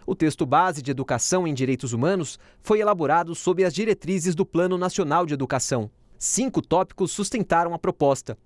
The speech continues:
educação básica, educação superior, educação popular, educação e mídia e o mais polêmico: justiça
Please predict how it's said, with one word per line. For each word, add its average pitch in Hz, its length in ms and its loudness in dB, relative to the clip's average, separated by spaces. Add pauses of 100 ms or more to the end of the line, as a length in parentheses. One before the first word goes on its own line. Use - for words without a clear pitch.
(200)
educação 135 480 -2
básica, 170 560 0 (240)
educação 156 480 -2
superior, 180 560 0 (320)
educação 135 480 -2
popular, 175 500 2 (300)
educação 135 480 0
e 240 80 -2
mídia 196 420 0 (200)
e 147 100 2
o 135 60 2
mais 123 300 0
polêmico: 160 680 0 (260)
justiça 190 760 0